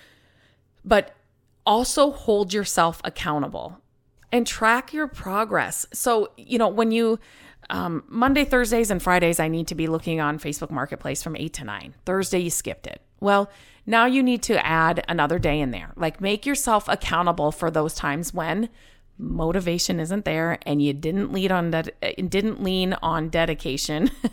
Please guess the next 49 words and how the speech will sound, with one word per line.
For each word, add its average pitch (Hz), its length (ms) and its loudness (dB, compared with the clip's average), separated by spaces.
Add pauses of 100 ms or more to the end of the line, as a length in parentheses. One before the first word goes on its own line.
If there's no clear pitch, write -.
(240)
<laughs> - 460 -20
and 220 200 2
you 226 60 2
just 220 240 0
skipped - 340 0
it. 95 280 -8
Um, 147 340 -4
right? 170 400 0
It's - 140 -2
not 262 120 2
the 202 140 0
end 208 140 2
all 165 120 6
be 202 220 0
all, 143 220 0
but - 320 2
hold 254 240 -2
yourself 240 320 2
accountable 190 440 -4
for - 140 -10
that, 101 260 -8
right? 160 320 -2 (480)
You 254 280 0
know, 220 160 4
and 220 120 4
a 226 40 4
lot 226 160 4
of 247 80 0
times 226 260 -2
for 190 60 -2
me, 190 180 0
it's 165 160 -2
like, 143 360 0
you 185 120 -2
know, 175 120 0
I'll 160 160 2
have 170 200 0
a 165 40 2
list 170 260 -2
of 160 60 -6
things 160 180 -2
I 156 80 0
need 147 160 2
to 151 80 -8
get 156 160 -2
done 147 180 0
during 139 200 -2
the 139 60 0
day. 135 300 -2